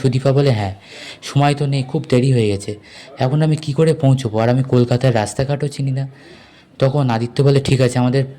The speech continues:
পুলিশের গাড়িটা বার করতে বলছি, চলুন আমি নিয়ে যাচ্ছি।" তখন সুদীপা রাজি হয় না, বলে, "না, আমি আপনার সাহায্য নেব না।" এরপরে দেখা যায় সুদীপা একটা ম্যাডামের সাহায্যে আর পাড়ার অটো নিয়ে পৌঁছে যায় ইন্টারভিউ দিতে। তারপরে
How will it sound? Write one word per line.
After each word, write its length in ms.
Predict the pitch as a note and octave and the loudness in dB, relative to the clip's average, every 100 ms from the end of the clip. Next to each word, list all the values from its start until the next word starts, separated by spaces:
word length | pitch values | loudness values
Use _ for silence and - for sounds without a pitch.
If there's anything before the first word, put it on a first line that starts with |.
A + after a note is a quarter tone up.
| - | -12
পুলিশের 360 | - C3 C3+ C3+ | -2 0 2 2
গাড়িটা 260 | B2+ B2+ C3+ | 2 0 0
বার 160 | A#2+ A#2+ | 0 0
করতে 260 | C#3+ C#3+ D3+ | -2 0 2
বলছি, 200 | D#3 D3+ F3 | 2 2 0
চলুন 320 | F3+ A#2 A2 G#2+ - - - | 2 0 0 -6 -16 -12 -2
আমি 120 | B2 | 0
নিয়ে 200 | B2 A2+ G#2+ | 2 2 -2
যাচ্ছি।" 260 | G2 - - - - - | -4 -8 -14 -16 -20 -10
তখন 200 | - C3 C3 | -2 0 2
সুদীপা 300 | C#3 C3 C3+ | 2 2 2
রাজি 260 | B2 G#2+ - | 2 0 -4
হয় 160 | G#2 F#2 | -6 -6
না, 60 | F2+ G2 - _ - - - - _ _ - - - - | -10 -14 -20 _ -20 -20 -20 -20 _ _ -20 -20 -20 -2
বলে, 180 | C3 C#3 A2 | 0 0 -2
"না, 60 | F#2+ - - - - - | -8 -14 -18 -20 -12 0
আমি 120 | C#3 | 2
আপনার 260 | C#3 C3 C#3+ - | 2 0 -4 -2
সাহায্য 260 | A#2+ A#2+ B2 | -2 -2 -6
নেব 120 | G#2 F#2+ F#2+ | -10 -12 -16
না।" 60 | G2 - | -10 2
এরপরে 260 | C3+ C#3 D#3 C3+ | 2 4 2 2
দেখা 140 | C3+ D3 | 0 2
যায় 120 | D3+ - | 0 0
সুদীপা 320 | B2 C3 C3+ B2 | -4 0 0 0
একটা 140 | - A#2+ | 0 0
ম্যাডামের 360 | A2 B2+ C#3+ C#3 | 0 2 0 0
সাহায্যে 480 | D3 D3 D3 - A#2 - - - - - - - C#3 | 0 0 0 0 -2 -2 -16 -20 -20 -20 -20 -10 -4
আর 80 | C3 C3+ | -4 -4
পাড়ার 260 | A#2+ B2 C3 | -2 0 -2
অটো 140 | A2+ B2 | -2 -4
নিয়ে 220 | C#3 C#3+ B2 | -4 -6 -2
পৌঁছে 240 | B2 B2 C#3 | 0 0 0
যায় 180 | C#3 A#2+ | 0 2
ইন্টারভিউ 340 | A2 A#2 G#2+ G2+ G#2 | 2 0 -2 -4 -6
দিতে। 180 | G2+ F#2+ - - - - - | -6 -8 -8 -20 -20 -20 -8
তারপরে 380 | C3 C#3+ E3 D#3 | -2 -2 -2 -2